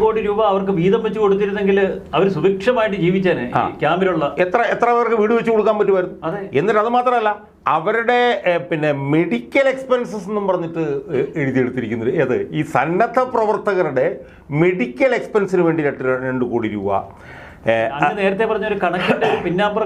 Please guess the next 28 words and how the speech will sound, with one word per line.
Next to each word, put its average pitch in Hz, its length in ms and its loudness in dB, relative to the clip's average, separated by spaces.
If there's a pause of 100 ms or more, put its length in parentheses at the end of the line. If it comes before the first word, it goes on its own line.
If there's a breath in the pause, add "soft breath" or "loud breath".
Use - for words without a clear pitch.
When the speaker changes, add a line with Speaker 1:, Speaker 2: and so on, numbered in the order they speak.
Speaker 1:
കഥയുണ്ട്. 190 340 0
ഈ - 20 4 (120)
അറുപത് 196 280 0 (120)
ലക്ഷം 214 340 -2 (140)
രൂപ 196 300 2
വെച്ച് 190 240 2 (380)
അവർ 196 160 0 (300)
രണ്ട് 190 380 2
മാസത്തേക്കാണ് 196 600 0
കണക്കൂട്ടിയിരിക്കുന്നത്. 165 800 0
മൊത്തം 190 260 0
മുപ്പത്തിയാറ് 233 640 2
കോടി 208 180 2
രൂപ 196 160 2
ചെലവ് 165 220 2
വരുമെന്ന് 135 340 -2
ചെളി 160 200 2
മാറ്റാൻ. 120 260 -4 (720 loud breath)
Speaker 2:
അതായത് 170 340 4 (220)
അറുപത് 180 400 2 (200)
ഗുണം, 180 240 2 (580)
ഏ, - 20 4 (340)
Speaker 1:
ര-, 156 120 0
Speaker 2:
ആ, - 20 0
ആ, 165 220 0
Speaker 1:
അറുപത്. 147 260 0 (120)
Speaker 2:
ആ, 139 40 4 (120)
അറുപത്, 156 300 0